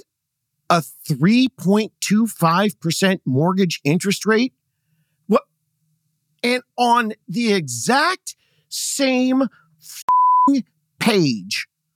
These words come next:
right next to that preset calculator, it says, "Compare mortgage rates for June twenty twenty-three," and it's got five different banks giving you five different results, but all of those are in the six and a half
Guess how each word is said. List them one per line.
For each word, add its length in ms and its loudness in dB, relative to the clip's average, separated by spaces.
right 580 -2
next 460 -2
to 120 2
that 240 0
preset 600 -2
calculator, 760 -2
it 240 -4
says, 800 -4
"Compare 380 0
mortgage 420 0
rates 220 -2
for 140 -2
June 300 0
twenty 300 -2
twenty-three," 600 0
and 80 0
it's 140 -2
got 160 -2
five 360 -2
different 360 -2
banks 300 -2
giving 300 0
you 220 2
five 340 -2
different 300 -4
results, 420 -4
but 140 -2
all 280 -2
of 140 -4
those 420 -2
are 160 0
in 160 2
the 140 -2
six 400 -6
and 120 0
a 80 -2
half 500 -2